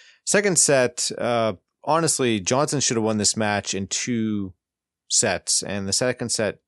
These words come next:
should have been pretty easy because he had three, uh, s-, the first three service games that,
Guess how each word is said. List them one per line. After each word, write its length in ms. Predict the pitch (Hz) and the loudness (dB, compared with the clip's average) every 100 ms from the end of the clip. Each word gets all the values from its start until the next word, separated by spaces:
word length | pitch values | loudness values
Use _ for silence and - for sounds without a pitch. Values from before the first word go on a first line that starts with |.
| _ _ | _ _
should 200 | - 147 | -4 -2
have 80 | 120 | 0
been 140 | 107 | -2
pretty 240 | - 107 | -2 -4
easy 340 | - 98 98 98 | -4 -4 -4 -4
because 480 | 90 85 104 92 - | -8 -6 -4 -2 -2
he 100 | 110 | -2
had 220 | 98 - | -4 -6
three, 540 | - 120 127 127 117 _ - - _ _ | -6 -2 0 0 -4 _ -20 -20 _ _
uh, 180 | 107 98 | -2 0
s-, 160 | 95 - | 0 -2
the 120 | 120 | -2
first 260 | - 123 | 0 0
three 120 | - 127 | 0 0
service 320 | 131 117 - | 0 0 -2
games 520 | 123 113 110 110 - | 0 0 0 0 -2
that, 300 | 110 95 90 | 0 -2 -4